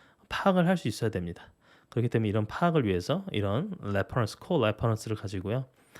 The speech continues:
그 다음에 여기에, 어, 기본적으로 이제 의존성을 체크를 해줍니다.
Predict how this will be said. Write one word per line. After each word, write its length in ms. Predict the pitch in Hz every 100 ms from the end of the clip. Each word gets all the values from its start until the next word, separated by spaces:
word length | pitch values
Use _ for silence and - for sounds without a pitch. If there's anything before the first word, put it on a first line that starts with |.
| - - -
그 80 | -
다음에 460 | 151 190 156 160 196
여기에, 640 | 117 127 160 151 151 92 98
어, 160 | 113
기본적으로 600 | - 127 165 180 180 180
이제 160 | 147 117
의존성을 840 | 120 139 214 220 - 139 101 131 175
체크를 380 | - 170 156 139
해줍니다. 460 | 160 113 - -